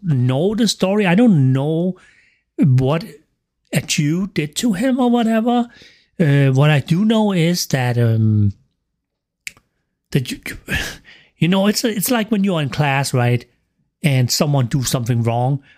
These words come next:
all of a sudden everybody have to be punished. We all been there,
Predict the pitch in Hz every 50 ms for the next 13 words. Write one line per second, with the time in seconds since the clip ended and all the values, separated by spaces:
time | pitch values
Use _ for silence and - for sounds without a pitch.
0 | _ _ - 160 160 160 139 143 - - - 143 - - 143 175 - 160 139 147
1 | 156 127 131 120 117 113 101 120 117 - - 120 117 110 - 120 117 113 110 110
2 | 107 104 - - - _ _ _ _ _ _ _ 240 262 302 226 302 196 160 131
3 | 135 123 120 113 113 110 107 107 104